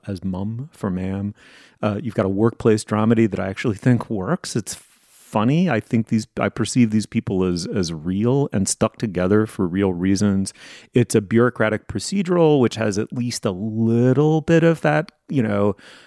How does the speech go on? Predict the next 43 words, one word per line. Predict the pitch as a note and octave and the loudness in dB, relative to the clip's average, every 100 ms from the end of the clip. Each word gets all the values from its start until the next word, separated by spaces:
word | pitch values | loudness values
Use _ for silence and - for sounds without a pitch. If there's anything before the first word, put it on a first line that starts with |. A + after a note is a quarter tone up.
| _ | _
uh, | - G#2+ F#2+ F#2+ | -2 -2 -2 -6
great | - A2+ B2+ | 0 2 2
plausibility | - A#2 G#2 G2+ G#2+ A2 A2+ | 2 0 0 0 0 2 2
of | G#2 | 2
something | - G2 G2 G#2 | 0 -2 0 0
like | G2 | 0
The | - | -2
Bureau. | F#2+ G2 B2 D3 | 0 2 4 4
I | |
mean, | B2+ | 2
it's | G#2 | 0
a | F#2+ | -2
very | G2+ G#2 | -4 -4
different | G2+ G2 G2 F2 | -4 -4 -6 -8
show. | - G2 A2 | -8 -4 -2
It's | G#2+ - | -2 -4
not | G#2 G2+ | -6 -6
qu-, | - - - | -12 -16 -10
it's | A#2+ | -4
not | B2 G#2+ - | -4 -4 0
based | G#2+ G2 G#2+ | 0 2 -2
on | F#2+ | -2
anything | G2 G2 A2 G2 F#2+ F#2+ - - | -2 -2 -2 -2 -2 -4 -10 -4
so | - G2+ G2 F#2 _ _ - | 0 4 2 0 _ _ -4
intricately | G2+ A2 G#2 G#2+ | -4 -2 -2 -2
researched, | F#2 G#2 B2 C3 G2+ - - | 0 0 2 2 2 -2 -2
but | A2 G2 | 0 0
it, | - _ - - - _ | -2 _ -20 -20 -20 _
it | C#3+ | -4
plays | - C3 C3+ C3 | 2 4 6 4
with | A#2 A2+ - | 4 2 4
our | G#2 G2 G2 - | 2 2 0 -4
expectations | A2 A#2+ - G#3 G3+ D#3+ | -2 -2 2 2 2 0
about | D3+ - | 0 0
the | |
genre, | C3 C3 B2+ A#2+ A2 G#2+ | 0 2 2 4 2 0
I | A2+ | -4
think, | G#2 G#2+ G2 | -4 -4 -4
quite, | - G#2+ G2+ G2 _ | -4 -2 -2 -4 _
quite | - G2 F#2+ - | -2 -2 -2 -4
knowingly, | A2 G#2 G#2+ G2+ G2 | -2 0 0 0 -2
but | F2 F#2 | -4 -6
not | G#2 G2 | -4 -4